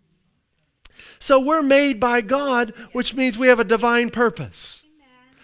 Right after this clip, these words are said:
Speaker 1: that's greater than ourselves, right? We're just gonna stay here for a little bit. Bear with me.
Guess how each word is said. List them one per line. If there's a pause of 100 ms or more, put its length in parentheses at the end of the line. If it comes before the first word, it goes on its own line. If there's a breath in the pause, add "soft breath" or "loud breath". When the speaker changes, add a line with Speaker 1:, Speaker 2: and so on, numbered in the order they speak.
(160 soft breath)
Speaker 1:
that's
greater
than
ourselves,
right? (1600)
We're
just
gonna
stay
here
for
a
little
bit.
Bear
with
me.